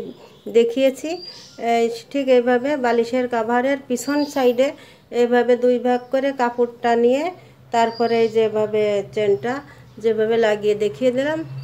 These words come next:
কীভাবে লাগিয়েছি সেটা এভাবে লাগিয়ে নিতে হবে। এভাবে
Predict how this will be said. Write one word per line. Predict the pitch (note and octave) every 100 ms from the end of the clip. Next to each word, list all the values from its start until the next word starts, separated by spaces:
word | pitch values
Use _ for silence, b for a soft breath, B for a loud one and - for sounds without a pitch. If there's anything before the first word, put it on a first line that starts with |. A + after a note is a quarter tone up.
| - -
কীভাবে | A#3 A3+ A3+ A#3+
লাগিয়েছি | A#3+ G#3+ G#3 G#3+ C#4+
সেটা | C#4+ B3 A3 A3
এভাবে | G#3+ A#3+ A3 A3 A3+
লাগিয়ে | A3 G3+ G3+
নিতে | G3 F#3 G3
হবে। | G3 F3+ F3 - B B B B B -
এভাবে | G#3+ G#3+ G#3 A3+